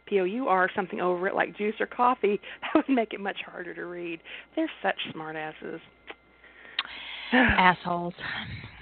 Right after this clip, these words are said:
Speaker 2: Let's see. I
Speaker 1: But I was
Speaker 2: have
Speaker 1: just
Speaker 2: a cousin who always says, "You have another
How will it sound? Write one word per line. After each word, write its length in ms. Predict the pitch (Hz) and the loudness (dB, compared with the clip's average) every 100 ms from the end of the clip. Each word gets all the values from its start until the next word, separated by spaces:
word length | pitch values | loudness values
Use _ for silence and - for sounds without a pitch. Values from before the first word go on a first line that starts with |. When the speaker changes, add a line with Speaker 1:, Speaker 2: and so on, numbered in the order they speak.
| - - - _ - - - | -20 -20 -20 _ -20 -20 0
Speaker 2:
Let's 140 | 254 233 | 2 4
see. 140 | 254 233 | 6 8
I 80 | 254 | 8
Speaker 1:
But 80 | 240 | 10
I 80 | 247 | 10
was 200 | 339 285 | 8 6
Speaker 2:
have 0 | |
Speaker 1:
just 120 | 202 | 4
Speaker 2:
a 520 | 269 247 240 220 - | 4 2 -2 -16 -2
cousin 440 | 254 262 240 208 196 - | 4 4 4 -2 -2 -6
who 440 | 214 196 190 190 - - - - _ - | -4 -4 -6 -8 -10 -16 -18 -20 _ 6
always 480 | 262 277 262 233 220 - | 6 8 6 4 2 -4
says, 500 | 247 240 214 196 185 180 _ _ - _ - | 2 4 6 4 2 -4 _ _ -20 _ -6
"You 160 | 226 | 0
have 220 | 233 233 | 4 4
another 260 | 214 214 | 4 0